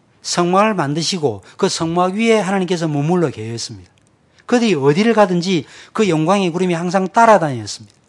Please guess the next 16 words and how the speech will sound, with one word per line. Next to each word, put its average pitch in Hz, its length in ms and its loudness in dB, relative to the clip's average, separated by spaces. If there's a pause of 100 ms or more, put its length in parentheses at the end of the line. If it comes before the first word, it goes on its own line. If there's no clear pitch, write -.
(140)
그러다가 185 540 2 (280)
솔로몬 208 500 4
시대에 196 300 -2
성전을 185 540 -2
건축하고 175 760 0 (220)
그 202 140 0
성전 175 480 0
위에 226 380 0 (220)
그 185 140 0
영광이 160 460 2
임재했다는 147 560 -4
사실을 131 300 -8
우리가 170 260 -4
잘 175 180 -2
알고 147 220 -2
있습니다. 127 440 -8